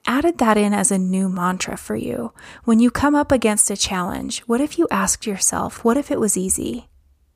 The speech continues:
And then start looking for creative solutions or for ways in which you could step back or for noticing that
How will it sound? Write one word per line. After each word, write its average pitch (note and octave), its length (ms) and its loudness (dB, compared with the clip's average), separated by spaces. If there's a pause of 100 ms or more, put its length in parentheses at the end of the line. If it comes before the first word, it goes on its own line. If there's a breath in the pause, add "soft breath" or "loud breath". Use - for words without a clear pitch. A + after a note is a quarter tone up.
(580 soft breath)
And A#3+ 140 4
then C#4 160 6
start D4+ 360 0
looking G#3+ 520 -2
for G3+ 400 -2
creative A3 480 -2
solutions G3+ 800 -2 (480 loud breath)
or A3+ 160 2
for A#3 300 0
ways A#3 300 2
in A3+ 140 0
which G#3+ 220 -4
you G3+ 80 -4
could - 200 -10
step - 320 -4
back - 400 -12 (420 loud breath)
or B3 140 4
for C4 200 0
noticing B3+ 680 2
that F3+ 360 -2